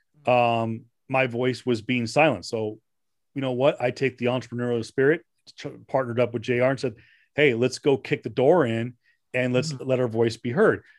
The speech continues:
Speaker 1: Now, that could be the same said for, for everyday business.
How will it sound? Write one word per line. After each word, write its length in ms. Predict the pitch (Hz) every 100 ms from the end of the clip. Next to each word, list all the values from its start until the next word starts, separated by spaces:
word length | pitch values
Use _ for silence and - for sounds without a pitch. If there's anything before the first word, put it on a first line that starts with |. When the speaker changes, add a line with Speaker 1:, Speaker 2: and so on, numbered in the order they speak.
| _ _ - -
Speaker 1:
Now, 360 | 143 131 117 113 _ _ _ _ _ _ _ _ _ _ _ _ _ _ _
that 260 | 139 175 165
could 160 | 180 151
be 100 | 156
the 80 |
same 280 | 135 143 131
said 260 | 117 123 113
for, 180 | 135 117 -
for 200 | - 127 110 -
everyday 280 | 123 127 139
business. 420 | 196 196 107